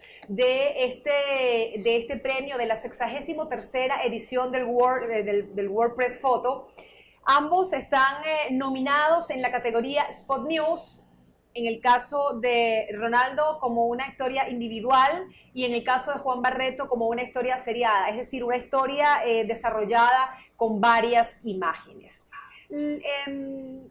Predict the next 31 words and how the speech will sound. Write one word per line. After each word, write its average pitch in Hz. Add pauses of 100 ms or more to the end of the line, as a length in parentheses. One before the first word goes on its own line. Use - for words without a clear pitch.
quiero 311
invitarlos 277
a 311
que 254
entre 240
los 226
tres 285
decidamos 254
la 277
dinámica 247
de 233
esta 226
conversación. 262
¿Les 277
parece? 226
Yo 254
planteo 254
la 254
pregunta 254 (180)
y 285 (260)
vamos 233
haciéndolo 269
a 254
manera 240
de 269
conversación 262
para 233
que 208
sea 240
más 240
fluido, 311